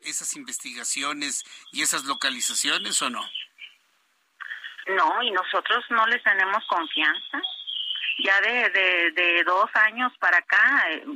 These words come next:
Speaker 2: lo que estamos es haciendo pruebas genéticas privadas para confirmar, o solamente confiamos en el sistema codis que donó el F B I a, a la F G R.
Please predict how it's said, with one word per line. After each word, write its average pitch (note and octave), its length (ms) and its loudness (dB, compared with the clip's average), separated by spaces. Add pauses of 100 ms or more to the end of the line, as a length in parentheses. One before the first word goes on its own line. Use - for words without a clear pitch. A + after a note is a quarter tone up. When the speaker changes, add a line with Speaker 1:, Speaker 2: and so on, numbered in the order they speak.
Speaker 2:
lo F3 120 -2
que E3+ 260 2
estamos F3+ 520 0
es - 160 -2 (160)
haciendo F#3+ 360 -4
pruebas G3 400 2
genéticas F3+ 640 -4
privadas E3+ 480 2
para C4+ 260 -2
confirmar, D4+ 600 -2 (420)
o G3+ 140 0
solamente G#3+ 600 2
confiamos G3+ 580 2
en F#3+ 160 0
el F3+ 120 -8 (120)
sistema F#3+ 280 0
codis F#3+ 340 -2
que F#3 100 0
donó E3+ 240 2
el F3 100 2
F F#3 220 0
B F#3 160 4
I F#3+ 380 -2
a, D#3 220 4 (100)
a D#3+ 80 2
la D3 100 4
F F3 260 -4
G E3+ 60 -2 (220)
R. A3 220 -2